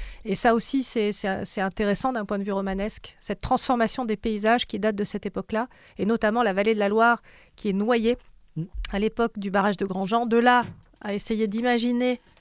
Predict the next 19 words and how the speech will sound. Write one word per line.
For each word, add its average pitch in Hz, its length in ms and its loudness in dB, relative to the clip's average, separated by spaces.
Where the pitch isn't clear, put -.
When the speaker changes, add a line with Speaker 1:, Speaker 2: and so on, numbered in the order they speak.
Speaker 1:
ce - 160 -8
qui 214 200 -2
a 196 80 4
pu 240 260 -2
s'y - 160 -6
noyer 208 500 2
et 185 60 -2
par 185 180 -4
ailleurs, 180 380 -2
euh, 160 160 -8
ce - 100 -16
qu'on 180 220 -8
a 170 80 -6
pu 190 400 -8
vouloir 202 540 0
dissimuler 214 580 -2
aussi, 208 500 -6
Speaker 2:
Ah 110 100 -14
oui. 147 100 -10